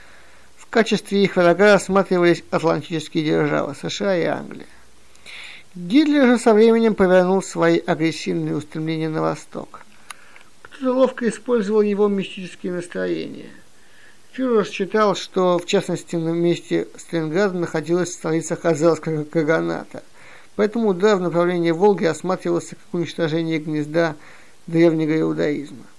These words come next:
И подобных примеров, когда оккультизм пиранствовал в определении военных задач, можно было бы привести немало. Итак, мистику,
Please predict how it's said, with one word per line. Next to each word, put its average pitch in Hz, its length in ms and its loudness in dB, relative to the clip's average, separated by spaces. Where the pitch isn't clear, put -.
И - 40 -12
подобных 262 440 4
примеров, 247 460 4
когда 180 380 4
оккультизм 175 800 -4
пиранствовал 170 880 0
в 175 40 4
определении 175 600 6
военных 165 400 6
задач, 202 340 4
можно 175 320 4
было 165 380 4
бы 160 60 4
привести 156 420 -2
немало. 160 540 -4
Итак, 254 340 4
мистику, 226 720 2